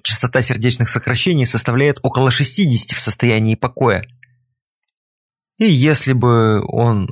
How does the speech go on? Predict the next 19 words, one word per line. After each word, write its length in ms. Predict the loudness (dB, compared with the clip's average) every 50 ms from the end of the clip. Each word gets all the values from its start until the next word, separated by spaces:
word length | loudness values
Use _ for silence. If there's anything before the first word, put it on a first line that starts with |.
| -2
остался 960 | -2 -2 0 -2 -2 -2 -2 -2 -2 -2 -4 -4 -2 -2 0 0 0 0 -2 -2
здесь 580 | -2 -2 -4 -4 -2 0 0 0 0 0 -2
стоять 500 | -4 -4 -2 -2 0 2 2 0 0 -2
и 40 | -4
смотреть 420 | -4 -2 -2 0 0 0 -2 0 -2
на 80 | -2
произведение 640 | -2 0 0 0 2 0 0 0 2 2 2 2 0
искусства, 840 | 0 -2 -2 -2 -2 -2 0 0 2 2 2 4 2 2 0 0 -4 _ _ _ _ _ _ _ _ _ _ _ _ _ _ _ _ _ _ _ _ _ _ -8
другими 340 | -2 0 0 2 2 2
словами, 360 | 2 2 2 2 2 2 2 2
его 220 | 2 2 2 2
сердце 380 | 2 2 0 0 0 0 0 0
бы 100 | 0 0
сделало 460 | 0 0 2 2 2 2 2 0 0
чуть 240 | 0 0 -2 0 2
менее 340 | 0 2 2 2 2 0
четырехсот 600 | 0 -2 -2 0 0 0 0 0 0 -2 -2 -2
тысяч 320 | 0 -2 -2 -2 0 -2 0
ударов, 440 | 2 2 2 2 0 -2 -6 -8